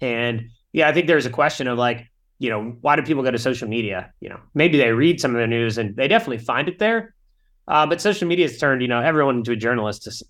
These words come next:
to some extent. And there's plenty of people who've ground up built, uh, content and media businesses on social that are con-, that are thriving in that space.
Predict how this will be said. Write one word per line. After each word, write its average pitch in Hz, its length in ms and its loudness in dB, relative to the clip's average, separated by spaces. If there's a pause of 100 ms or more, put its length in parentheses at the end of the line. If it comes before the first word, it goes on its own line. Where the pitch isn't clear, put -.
to 123 100 -4
some 113 180 0
extent. 110 300 -2
And 123 100 -2
there's 120 140 0
plenty 160 240 2
of 117 60 -2
people 127 260 0
who've 117 180 0 (180)
ground 131 300 2
up 117 240 -2
built, 123 380 0 (380)
uh, 117 440 4
content 117 640 -2
and 110 240 -4
media 127 240 2
businesses 107 480 -4
on 190 220 4
social 117 580 0 (240)
that 139 140 2
are 135 80 2
con-, 110 260 -4 (340)
that 135 220 2
are 110 80 2
thriving 123 460 2
in 113 60 -2
that 104 180 -4
space. 160 480 -2